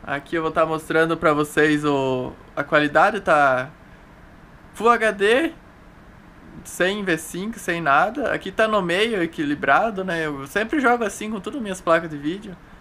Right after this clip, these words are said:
É... tá bastante coisa no Ultra, Médio, X dezesseis ali. Tem bastante coisa no Ultra, praticamente tudo ali. Tá sem o F S R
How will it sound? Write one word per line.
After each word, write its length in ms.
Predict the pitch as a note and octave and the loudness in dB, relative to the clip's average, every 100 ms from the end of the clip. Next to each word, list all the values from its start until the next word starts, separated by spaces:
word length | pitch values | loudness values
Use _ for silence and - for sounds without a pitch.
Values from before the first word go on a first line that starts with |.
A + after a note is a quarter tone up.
| - - - - - - - | -20 -20 -20 -20 -20 -20 -16
É... 760 | - D3 D3 C#3+ C#3 C#3 - - - - - | -4 0 2 4 4 2 0 -4 -8 -20 -6
tá 240 | D3 D3+ F3 | 0 0 0
bastante 640 | D#3 C#3 D3+ E3 A3 A3+ | -6 0 0 2 0 -2
coisa 280 | - G3+ G3+ | -2 -2 -2
no 100 | F3+ | -2
Ultra, 460 | F#3 A#3 A#3 F#3+ E3 | -2 -4 -6 -4 -2
Médio, 580 | D#3 G3 G#3+ F#3+ E3+ | 2 2 0 -2 -6
X 260 | D3+ E3 E3 | -6 -6 -6
dezesseis 640 | D#3+ D3+ - E3 G3 F#3 | -6 -8 -6 -6 -4 -4
ali. 200 | D#3+ F3 | -6 -8
Tem 160 | F#3 F3+ | -8 -2
bastante 500 | F3 E3+ A3 A#3+ C#4+ | -2 0 -2 -2 -4
coisa 340 | - G#3 G3 | -2 0 0
no 100 | E3+ | -2
Ultra, 280 | D#3+ D#3 D3 | -4 -4 -8
praticamente 680 | D#3+ D3+ - D#3 F#3+ - A#3 | -6 -8 -6 -8 -8 -12 -16
tudo 300 | - G3 F#3 | -10 -10 -6
ali. 240 | C#3+ C#3 C#3 - - - - - | -6 -8 -12 -16 -20 -20 -20 -2
Tá 120 | D#3+ | -2
sem 320 | D#3 - G3+ | 0 0 2
o 40 | A3 | 4
F 240 | G3 G3+ | 2 2
S 240 | F3 - D3+ | -4 -2 -2
R 480 | D3 F3 G#3 C4+ | 0 0 -2 -8